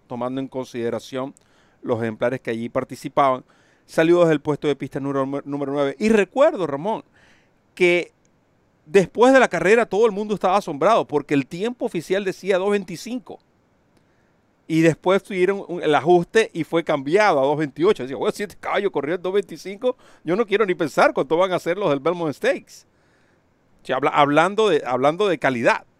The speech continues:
Eh, pero de nuevo, fue una actuación simplemente impresionante, porque regularmente en estas distancias, después de milla y media,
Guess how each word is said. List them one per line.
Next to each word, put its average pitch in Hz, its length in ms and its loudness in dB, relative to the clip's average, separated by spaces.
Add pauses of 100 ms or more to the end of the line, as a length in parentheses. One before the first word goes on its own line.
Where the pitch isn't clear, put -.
(640)
Eh, 131 580 4
pero 170 220 2
de 165 80 2
nuevo, 180 320 2
fue 185 180 -4
una 220 260 -4
actuación 151 680 -6
simplemente 151 880 -8 (340)
impresionante, 143 960 -2 (800)
porque 226 420 -2
regularmente 208 1200 0
en 151 200 -2
estas 208 320 0
distancias, 156 560 0
después 180 380 0
de 170 80 0
milla 165 340 0
y 156 40 0
media, 120 480 -4